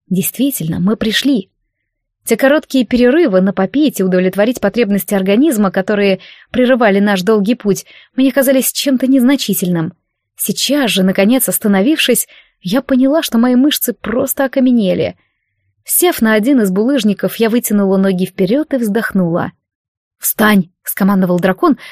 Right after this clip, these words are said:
но я лишь качнула головой. «Даже если на меня покатится кусок скалы, не сдвинусь с места». «Дура!» Альнар бросил свои сумки на землю и, подойдя ко мне, просто взял и поднял меня с камня, как очередную заплечную сумку,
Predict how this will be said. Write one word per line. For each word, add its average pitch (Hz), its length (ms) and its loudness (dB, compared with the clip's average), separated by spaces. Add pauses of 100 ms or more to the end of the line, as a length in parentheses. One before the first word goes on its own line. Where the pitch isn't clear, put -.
(100)
но 262 140 0
я 233 160 2
лишь 240 160 0
качнула 247 400 0
головой. 240 580 0 (560)
«Даже 277 500 0
если 269 360 0
на 269 80 2
меня 247 300 2
покатится 233 540 -2
кусок 196 320 -2
скалы, 226 440 2
не 254 100 4
сдвинусь 214 400 0
с - 60 -4
места». 180 420 0 (540)
«Дура!» 202 580 2 (300)
Альнар 185 340 0
бросил 196 380 2
свои 196 220 0
сумки 214 260 0
на 190 160 2
землю 214 280 2
и, 185 40 -4
подойдя 196 380 2
ко 190 140 -2
мне, 277 180 0
просто - 340 -2
взял 220 400 0
и - 60 -4
поднял 220 360 -2
меня 226 220 0
с - 80 -6
камня, 180 400 0 (240)
как - 180 -6
очередную 285 480 0
заплечную 262 520 0
сумку, 185 440 0